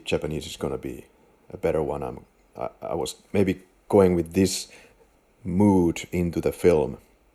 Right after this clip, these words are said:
Then I watched it, uh, I was like, "Well, yeah, some things are maybe better here," and it wasn't that kind of an overwhelming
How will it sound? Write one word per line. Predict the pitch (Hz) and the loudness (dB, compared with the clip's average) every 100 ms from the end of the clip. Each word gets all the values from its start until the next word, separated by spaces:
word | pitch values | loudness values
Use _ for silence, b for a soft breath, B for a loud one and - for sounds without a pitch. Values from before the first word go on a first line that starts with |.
| _ | _
Then | 98 95 | 0 4
I | |
watched | 90 90 - | 6 4 2
it, | - | -2
uh, | 78 76 | 0 0
I | 85 | 0
was | 87 - | -2 0
like, | 78 - - _ b b b b b _ - | -4 -4 -16 _ b b b b b _ -4
"Well, | 117 143 165 147 107 107 | 0 2 0 -4 -14 -8
yeah, | 104 123 147 147 | 2 6 6 4
some | 143 - 98 95 | 0 2 2 2
things | 95 92 98 | 0 2 2
are | 98 101 98 | 4 4 0
maybe | 92 95 | -2 0
better | 101 98 92 | 4 4 4
here," | 92 90 87 | 4 2 2
and | 78 87 82 - _ B B B B B B B | -2 -6 -8 -14 _ B B B B B B B
it | - 98 | -2 2
wasn't | 110 98 | 4 4
that | 90 87 - | 4 2 0
kind | - 87 | -2 0
of | |
an | 80 | 2
overwhelming | 90 90 85 80 78 78 67 | 4 4 4 2 -2 -4 -8